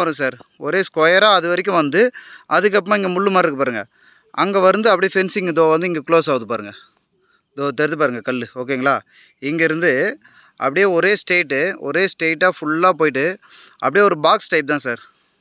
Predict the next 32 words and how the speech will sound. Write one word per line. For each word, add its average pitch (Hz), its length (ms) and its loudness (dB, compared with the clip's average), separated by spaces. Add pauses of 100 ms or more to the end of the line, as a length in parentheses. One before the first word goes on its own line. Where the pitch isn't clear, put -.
(120)
ஃபுல்லா 180 360 2
ஃபென்சிங், 175 400 -2
ஆறு 165 160 4
ஏக்கருக்கு 180 300 -4
ஃபுல்லா 170 260 2
ஃபென்சிங் 165 340 -4
போட்டிருக்கு. 139 360 0 (600)
ஃபுல்லா 196 260 2 (120)
ஓட்டி 196 220 2
வச்சிருந்தா 175 420 -2
நம்ம 160 200 -2
சைட்டு 147 240 -2
சார். 120 160 -6 (560)
இங்கேருந்து, 190 380 0
சைட்லேருந்து 196 440 0 (100)
ஒரு 180 180 2
நூறு 220 300 2
மீட்டருக்கு 208 340 0
நம்மளுக்கு 175 340 0 (800)
பஞ்சாயத்து 190 360 0
ரோட்ல 170 200 -2
போய் 175 140 0
டச் - 220 -2
பண்ணோம். 185 340 0
ஒரு 165 100 2 (100)
கேட் 190 220 0
வச்சிருக்கு 131 380 -8
சார். 113 160 -8 (1400)
ஆறு 170 160 2 (100)
ஏக்கரு 185 280 0 (240)
நஞ்ச 180 300 2
ல-, 175 120 4